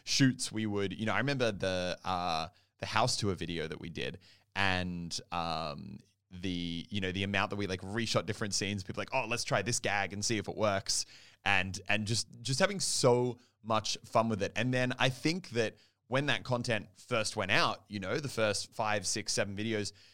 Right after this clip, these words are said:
everyone, you know, we, we, I think we had a goal. We're like, "Man, if we could get this channel to a million subs over the year, that would be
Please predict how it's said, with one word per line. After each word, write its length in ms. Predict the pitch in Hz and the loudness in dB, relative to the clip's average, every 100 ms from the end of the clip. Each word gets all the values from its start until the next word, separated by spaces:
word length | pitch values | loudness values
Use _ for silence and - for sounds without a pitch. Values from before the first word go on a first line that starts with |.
| _ _ _ _ _ | _ _ _ _ _
everyone, 600 | 127 143 165 156 147 143 127 | 0 2 4 4 2 -2 -4
you 100 | 113 | 0
know, 140 | 104 | 0
we, 180 | 101 123 | 0 -2
we, 280 | 120 143 139 | 2 0 2
I 80 | 123 | 0
think 180 | 180 185 | -2 -2
we 120 | 214 | 0
had 140 | 185 | 2
a 40 | 131 | 0
goal. 420 | 92 107 104 131 | 0 0 2 2
We're 80 | 117 | 0
like, 240 | 101 - | -2 -4
"Man, 280 | 104 101 95 | -2 0 0
if 120 | 110 | -4
we 80 | 120 | -6
could 120 | 127 | -2
get 120 | 156 | -4
this 140 | 156 - | -4 -6
channel 320 | - 104 101 | -4 -4 -4
to 100 | 101 | -4
a 40 | 98 | -4
million 340 | 95 95 92 | -4 -4 -4
subs 500 | 90 92 98 110 - - - _ - | -4 -4 -4 -2 -4 -6 -18 _ 0
over 160 | 101 | 2
the 80 | 92 | 0
year, 380 | 87 90 127 165 - _ _ | -2 0 0 -2 -10 _ _
that 140 | 101 | 2
would 140 | 92 92 | 2 0
be 320 | 95 95 | -2 -2